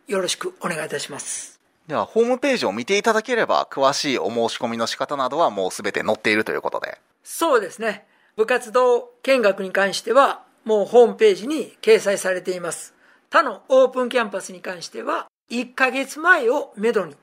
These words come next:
Speaker 1: ホームページに掲載する予定で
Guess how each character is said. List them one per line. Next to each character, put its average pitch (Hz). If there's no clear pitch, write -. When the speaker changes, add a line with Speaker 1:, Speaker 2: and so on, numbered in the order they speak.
Speaker 1:
ホ 240
ー -
ム 208
ペ 220
ー 190
ジ 185
に 311
掲 214
載 196
す -
る 202
予 185
定 185
で -